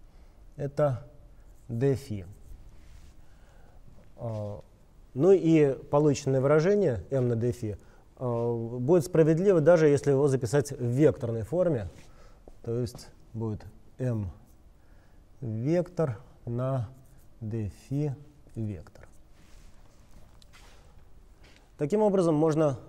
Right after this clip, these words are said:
выписывать работу и находить работу в случае вращательного движения. Опять видна аналогия. Вместо силы мы будем писать момент силы, добавляем слово «момент», а вместо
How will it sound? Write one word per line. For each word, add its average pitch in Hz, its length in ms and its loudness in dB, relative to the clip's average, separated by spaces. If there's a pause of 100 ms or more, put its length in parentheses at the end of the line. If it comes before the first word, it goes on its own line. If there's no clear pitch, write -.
(120)
выписывать 135 560 -4 (120)
работу 135 480 0
и 135 80 0
находить 120 400 -4
работу 156 520 -4 (580)
в - 60 -20
случае 170 280 -2
вращательного 127 560 -2
движения. 90 380 -8 (480)
Опять 143 320 2
видна 143 220 0
аналогия. 110 500 -2 (640)
Вместо 131 360 0
силы 190 240 0
мы 135 100 0
будем 117 220 -4
писать 113 360 -8 (140)
момент 180 380 -2
силы, 185 340 -4 (100)
добавляем 135 440 0
слово 131 240 -2
«момент», 117 400 -4 (480)
а 139 120 0
вместо 127 600 2